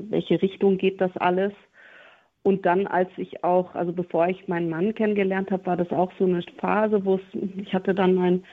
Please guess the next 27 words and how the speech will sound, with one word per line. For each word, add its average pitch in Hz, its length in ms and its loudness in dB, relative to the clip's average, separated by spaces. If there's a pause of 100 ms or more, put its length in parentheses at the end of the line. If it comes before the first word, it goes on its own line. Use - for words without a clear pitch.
(240)
Freund 214 340 0
davor 202 280 -2
gehabt 185 340 -4
an 185 80 0
der 175 80 2
Musikhochschule, 190 840 0
der 175 140 2
war 175 120 2
auch 190 120 -2
nicht 214 260 0
gläubig 185 480 2
und 190 220 -2
das 185 120 -8
hätte 202 280 0
alles 202 260 4
irgendwie 196 320 4
so 190 100 2
ein 190 120 4
bisschen 190 420 0 (560)
in 196 180 2
eine 185 320 2 (140)
falsche 202 380 0
Richtung 220 340 -2
laufen 208 420 -2
können 202 380 0
und 180 240 -2
ich - 180 -12